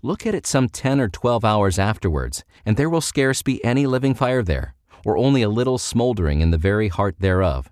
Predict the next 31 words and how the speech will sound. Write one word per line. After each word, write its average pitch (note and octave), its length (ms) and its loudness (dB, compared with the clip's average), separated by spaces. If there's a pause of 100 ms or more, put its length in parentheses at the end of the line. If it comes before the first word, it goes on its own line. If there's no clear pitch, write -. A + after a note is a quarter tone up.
(240)
Nevertheless, G#2 840 0
if G#2 160 -2
you C3 100 2
can C#3 160 0
find A2+ 380 0
that - 140 -2
tiny B2 340 -2
lingering G#2+ 480 2
spark, F#2 500 -2 (340)
it C#3+ 100 -2
will D3+ 140 0
suffice C#3 580 -2
to - 100 -2
rekindle G#2 480 0
the F2 160 2
extinguished F#2 540 -2
flames. F2 480 0 (200)
So E3+ 300 0
it D#3+ 100 0
is A#2 300 2
with A#2+ 220 -2
love, B2+ 420 -2 (260)
which B2+ 200 2
is - 100 0
the - 120 0
true E3 340 -2
spiritual C#3+ 560 -2
life A#2 280 0
amid A2+ 440 2
our E2+ 120 2
greatest, G#2+ 560 -2